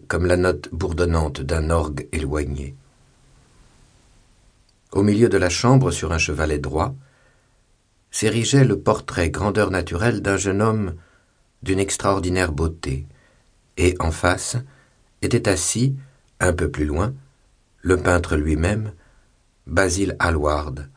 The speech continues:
dont la disparition soudaine quelques années auparavant avait causé un grand émoi public et donné naissance à tant de conjectures.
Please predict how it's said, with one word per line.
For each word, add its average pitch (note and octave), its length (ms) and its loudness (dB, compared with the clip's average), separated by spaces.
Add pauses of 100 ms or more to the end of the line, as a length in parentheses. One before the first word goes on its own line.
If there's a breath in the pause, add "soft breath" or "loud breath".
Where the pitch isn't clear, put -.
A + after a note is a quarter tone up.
(320 soft breath)
dont F#2 160 0
la F2+ 120 2
disparition F#2+ 680 0
soudaine G2 460 2
quelques E2 360 -2
années F2 220 2
auparavant E2 600 0 (480 loud breath)
avait D#2+ 240 0
causé D#2+ 260 -2
un E2 100 2
grand F2 300 0
émoi E2 260 2
public D#2 500 -4 (440 soft breath)
et F2 80 0
donné E2 240 2
naissance E2 580 0
à D#2+ 60 -2
tant E2+ 200 0
de D#2 100 0
conjectures. C#2 800 -4